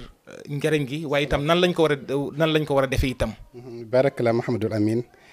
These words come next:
Speaker 2: Ndax danoo nekk si weer boo xam ne weeru bonus la.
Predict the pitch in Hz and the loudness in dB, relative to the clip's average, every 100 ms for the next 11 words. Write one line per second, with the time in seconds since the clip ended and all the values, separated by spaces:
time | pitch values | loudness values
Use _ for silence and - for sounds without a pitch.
0 | - _ _ 135 113 113 107 110 113 110 | -20 _ _ -6 -4 -2 0 2 2 0
1 | - - 123 107 107 107 107 104 95 98 | -4 -4 -2 0 0 0 2 2 0 -4
2 | - 101 104 104 101 101 98 110 117 113 | -2 -2 0 0 0 -2 2 4 4 2
3 | 110 101 | -2 -6